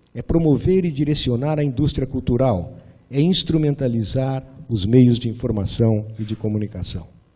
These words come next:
A pergunta a ser formulada seria: a que tipo de sociedade,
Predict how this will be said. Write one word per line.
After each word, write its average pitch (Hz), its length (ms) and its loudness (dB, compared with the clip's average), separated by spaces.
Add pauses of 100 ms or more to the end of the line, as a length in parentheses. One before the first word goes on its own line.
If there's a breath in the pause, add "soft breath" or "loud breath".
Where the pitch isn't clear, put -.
(640)
A 117 80 -8
pergunta 165 460 0
a - 20 0
ser 175 200 2
formulada 147 640 -2
seria: 123 560 -4 (180)
a 147 80 -14
que 202 160 -6
tipo - 360 0
de 160 100 -4
sociedade, 113 840 -4